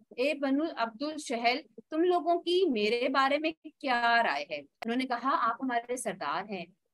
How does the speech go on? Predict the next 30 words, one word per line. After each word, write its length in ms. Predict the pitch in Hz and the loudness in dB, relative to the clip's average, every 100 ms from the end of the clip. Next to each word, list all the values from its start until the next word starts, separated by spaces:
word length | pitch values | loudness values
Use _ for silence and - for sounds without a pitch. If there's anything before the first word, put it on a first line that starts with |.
| - | -8
और 100 | 190 | -2
आपसे 720 | 180 185 220 262 262 - 277 | 2 2 2 -2 -4 -6 -6
अच्छी 500 | 196 185 - 254 247 | -6 -10 -12 -10 -10
सूझबूझ 580 | - 214 220 208 247 208 | -10 -8 -6 -6 -6 -6
रखते 360 | 175 - 202 | -8 -6 -4
हैं 280 | 208 180 147 _ - _ - | -2 -4 -10 _ -20 _ -6
और 100 | 226 | 2
आप 160 | 220 262 | 2 2
सबसे 340 | - 311 381 | -2 -4 -2
अच्छी 220 | 277 - | -4 -6
सूझबूझ 440 | 233 233 214 208 196 | -10 -10 -6 -6 -6
रखते 240 | 160 175 | -8 -10
हैं।" 300 | 175 160 - _ - | -10 -10 -14 _ -4
हजरत 200 | 226 254 | -2 -2
साद 300 | 254 226 254 | 2 2 2
रजी 200 | 262 262 | 0 0
अल्लाह 140 | 247 | 0
ताला 280 | 247 220 208 | 0 0 0
अन्हु 220 | 220 214 | 0 -2
ने 120 | 226 233 | -4 -4
कहा, 360 | 220 220 254 - _ - | -2 0 -2 -4 _ -6
"अच्छा, 260 | 247 294 | -2 2
तो 100 | 359 | 2
तुम्हारे 600 | 453 392 311 254 240 254 | 2 0 0 2 2 2
मर्दों 400 | 320 226 202 214 | 2 2 0 0
और 220 | 285 262 247 | 0 0 0
औरतों 340 | 240 262 285 | -2 -4 -6
से 160 | 277 302 | -4 -2
मेरी 300 | 220 214 262 | -2 -2 0
बातचीत 640 | 196 185 240 - 294 311 | 2 4 2 0 -6 -6